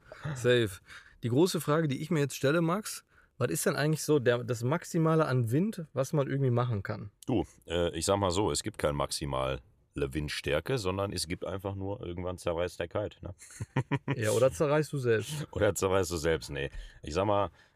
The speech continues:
Speaker 2: äh, für den Otto normal sportlichen Kiter, so wie wir das jetzt sind, würde ich jetzt mal so pauschal sagen, dass bei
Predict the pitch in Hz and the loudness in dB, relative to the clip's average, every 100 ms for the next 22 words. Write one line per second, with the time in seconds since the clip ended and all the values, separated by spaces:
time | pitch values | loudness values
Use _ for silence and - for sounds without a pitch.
0 | - 85 85 85 85 82 _ _ _ _ | -10 -2 0 0 -2 -6 _ _ _ _
1 | _ _ _ - 107 110 123 117 110 104 | _ _ _ -2 2 2 0 2 2 2
2 | 113 120 - 104 110 95 92 95 98 95 | 2 0 0 0 0 -2 -4 0 2 2
3 | 85 85 82 92 90 76 71 76 82 80 | 0 -2 -2 0 0 0 -4 -4 -6 -2
4 | 82 82 82 - 80 78 78 76 73 - | -2 -2 -4 -2 -2 -2 -2 -4 -8 -2
5 | 82 80 82 87 90 78 80 - - _ | -2 0 0 0 0 -4 -6 -8 -18 _
6 | - 78 80 76 | -6 -2 0 -2